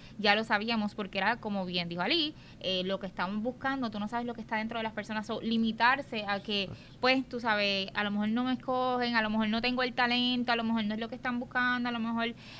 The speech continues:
Speaker 1: esas son las preguntas o limitaciones que tú no puedes hacer, porque si no, si tú no llegas a ir ese día,
Speaker 2: no estuviera aquí.
Speaker 1: Exacto.
Speaker 2: Y no, y no lo, y eso pasa mucho en lo, en los trabajos o negocios, te limita.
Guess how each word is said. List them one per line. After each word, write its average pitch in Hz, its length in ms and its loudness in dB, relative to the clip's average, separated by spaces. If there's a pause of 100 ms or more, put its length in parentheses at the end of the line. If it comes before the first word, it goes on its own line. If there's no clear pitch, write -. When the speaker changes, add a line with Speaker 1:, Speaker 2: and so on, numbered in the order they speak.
(100)
Speaker 1:
esas 226 260 -2
son 269 200 -4
las 262 140 -4
preguntas 240 520 0
o 254 80 -2
limitaciones 220 640 0
que 208 120 -2
tú 320 300 -4
no 226 140 0
puedes 170 300 -6
hacer, 170 320 -6
porque 165 260 -6
si 190 140 -2
no, 269 180 2 (380)
si 220 160 -2
tú 233 100 2
no 269 80 6
llegas 285 200 6
a 277 40 8
ir 269 80 6
ese 277 140 0
día, 359 280 2 (440)
Speaker 2:
no 131 140 -4
estuviera 143 300 0
aquí. 170 240 -4 (220)
Speaker 1:
Exacto. - 280 -18
Speaker 2:
Y 147 60 4
no, 147 180 2
y 156 120 0
no 147 140 0
lo, 156 140 -2
y 143 460 -4 (140)
eso 143 200 -2
pasa 170 220 0
mucho 180 300 0
en 180 100 0
lo, 139 160 -2
en 127 260 -2
los 120 320 -2
trabajos 120 540 2
o 135 60 -2
negocios, 135 440 -2
te 117 80 -2
limita. 117 460 -2